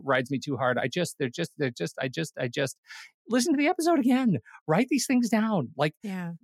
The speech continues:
Speaker 1: figure out how to do one thing today,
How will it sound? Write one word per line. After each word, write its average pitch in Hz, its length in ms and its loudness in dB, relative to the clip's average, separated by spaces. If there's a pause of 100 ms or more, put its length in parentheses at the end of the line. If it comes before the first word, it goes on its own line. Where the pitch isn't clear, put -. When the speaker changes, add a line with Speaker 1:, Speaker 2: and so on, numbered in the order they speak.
(160)
Speaker 1:
figure 262 340 2
out 226 240 2
how 202 120 2
to 202 100 2
do 156 240 0
one 240 600 2
thing 180 400 2
today, 151 440 0